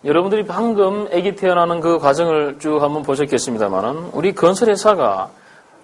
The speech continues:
만드는 이러한 건설 목적물이 단기간이 아니라 장기간 동안 쭉 진행이 된다고 한다면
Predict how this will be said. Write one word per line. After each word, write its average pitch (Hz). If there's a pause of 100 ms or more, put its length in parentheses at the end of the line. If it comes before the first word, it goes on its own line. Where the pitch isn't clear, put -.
(380)
만드는 170
이러한 220
건설 185
목적물이 143
단기간이 202
아니라 190
장기간 160
동안 208
쭉 202
진행이 165
된다고 127
한다면 127